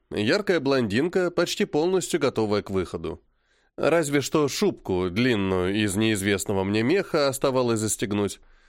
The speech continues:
Прихожая была заставлена чемоданами, сумками и коробками. Дама нашему появлению, мягко говоря, не обрадовалась. Открыла она наверняка только потому, что ждала кого-то другого, потому что на лице её сияла ослепительная улыбка.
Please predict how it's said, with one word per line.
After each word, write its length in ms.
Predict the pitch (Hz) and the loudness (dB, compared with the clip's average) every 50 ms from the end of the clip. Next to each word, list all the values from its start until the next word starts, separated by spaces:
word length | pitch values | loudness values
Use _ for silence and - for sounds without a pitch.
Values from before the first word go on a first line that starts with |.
| _ _ _ _ | _ _ _ _
Прихожая 460 | - - 220 - 285 285 240 240 233 | -2 -2 0 0 0 0 2 2 2
была 260 | 196 185 185 190 180 156 | 2 2 2 2 2 2
заставлена 580 | 160 147 127 - 175 160 147 151 147 139 131 | 2 0 0 0 0 0 2 2 2 2 0
чемоданами, 640 | 123 - 131 120 107 98 117 165 185 180 165 147 131 | 0 0 0 0 2 2 2 2 2 2 2 2 0
сумками 520 | 120 - 151 147 143 127 - 131 120 117 | 0 0 0 0 0 0 0 0 0 0
и 60 | 110 - | 0 0
коробками. 600 | - 104 95 87 - - - 87 85 85 85 - - - _ _ _ _ _ - | 0 0 0 -2 -4 -6 -6 -6 -4 -6 -6 -8 -14 -20 _ _ _ _ _ -4
Дама 380 | - 90 131 170 214 226 226 208 | 0 0 2 2 2 2 0 2
нашему 400 | 156 143 156 - - 175 170 - | 2 0 0 0 0 -2 0 0
появлению, 560 | 160 143 139 107 107 127 156 175 175 170 143 | 0 0 0 2 0 0 0 0 0 0 0
мягко 320 | 104 110 123 131 - 143 | 0 0 0 -2 -4 -4
говоря, 360 | 127 123 110 101 92 98 101 101 | -2 -2 0 2 2 2 2 2
не 140 | 101 104 104 | 0 0 0
обрадовалась. 760 | 101 98 95 98 90 78 76 73 76 78 78 78 - - - _ _ _ _ _ - - - - | 0 0 0 -2 -2 -2 -4 -6 -6 -6 -6 -6 -8 -10 -14 _ _ _ _ _ -20 -12 -4 -2
Открыла 520 | 139 - - - 240 240 254 240 226 202 | -2 -2 0 -2 -2 0 2 2 2 2
она 120 | 196 196 | 2 2
наверняка 460 | 196 196 180 170 160 156 165 160 190 180 | 2 2 2 2 2 2 2 2 0 0
только 260 | - 180 156 - 175 | 0 -2 -4 -4 -4
потому, 360 | - 143 - 135 127 139 147 | -4 -2 0 0 0 0 0
что 180 | 139 - 135 120 | 0 0 -2 0
ждала 320 | 104 107 123 110 113 120 | 0 0 0 2 0 0
кого-то 320 | - 123 110 110 107 - | 0 -2 -2 -2 -2 -4
другого, 560 | 127 127 143 165 175 190 180 120 87 87 78 - - - - - _ _ | -4 -2 -2 -2 0 0 0 0 0 0 -2 -2 -6 -16 -20 -20 _ _
потому 260 | - 170 202 214 202 | -2 0 0 0 0
что 200 | 185 - 185 165 | 0 0 0 2
на 100 | 151 151 | 2 2
лице 400 | 151 135 131 117 - 170 190 190 | 2 2 2 0 2 2 2 2
её 180 | 175 151 139 127 | 2 2 0 0
сияла 460 | - - 117 110 131 143 139 123 113 | 0 0 0 2 2 2 2 2 2
ослепительная 680 | 107 - - 117 104 - 120 101 - 113 110 110 110 | 0 0 -2 -4 -2 -2 -2 -2 0 0 2 2 2
улыбка. 560 | 117 123 131 135 135 120 - - - 80 71 | 2 2 2 2 0 0 -2 -2 -6 -6 -6